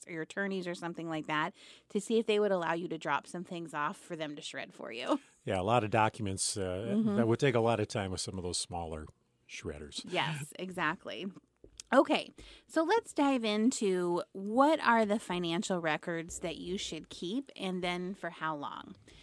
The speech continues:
Speaker 1: So there's definitely some things that you want to keep forever, that, that you do not want to go ahead and get rid of. And some of the originals, you, you might want to keep a digital copy somewhere for easy access, but there are certain things that you should keep the originals of.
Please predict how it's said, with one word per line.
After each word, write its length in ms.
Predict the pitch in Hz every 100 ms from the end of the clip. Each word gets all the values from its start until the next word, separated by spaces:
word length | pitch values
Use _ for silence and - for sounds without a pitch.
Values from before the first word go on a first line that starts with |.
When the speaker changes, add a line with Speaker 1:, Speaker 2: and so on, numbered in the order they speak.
| - - _ _
Speaker 1:
So 240 | - 269
there's 220 | 240 285
definitely 560 | 262 381 - 427 247 262
some 220 | - 226
things 360 | 226 202 202 214
that 300 | 180 160 -
you 160 | 190
want 200 | 190 185
to 40 | 180
keep 260 | - 175
forever, 400 | - 147 120 87 - _ _ -
that, 180 | 185 165
that 120 | 180
you 140 | 202
do 280 | 202 190 202
not 320 | 185 170 175
want 240 | 156 151 -
to 100 | 196
go 200 | 170 156
ahead 280 | 151 165 160
and 200 | 165 156
get 160 | 151 160
rid 160 | 156
of. 300 | 143 - - - - - _
And 180 | - 220
some 240 | - 302 403
of 120 | 381
the 400 | 285 233 214 208 -
originals, 960 | 180 170 170 202 226 247 262 302 - - _ _
you, 300 | 196 214 220
you 160 | 202 214
might 220 | 226 233
want 120 | 233
to 60 | 214
keep 220 | 220 202
a 60 |
digital 500 | 160 180 190 226 262
copy 380 | 262 247 247 254
somewhere 440 | 247 240 233 226 233
for 140 | -
easy 340 | - 196 202
access, 480 | 175 180 - 214 214
but 200 | - 196
there 120 | 202
are 200 | - 226
certain 340 | 277 220 175 190
things 300 | 185 175 185
that 100 | 175
you 160 | - 180
should 160 | 175
keep 280 | - 175 170
the 140 | 165
originals 640 | 151 151 151 147 139 139 -
of. 400 | 131 - -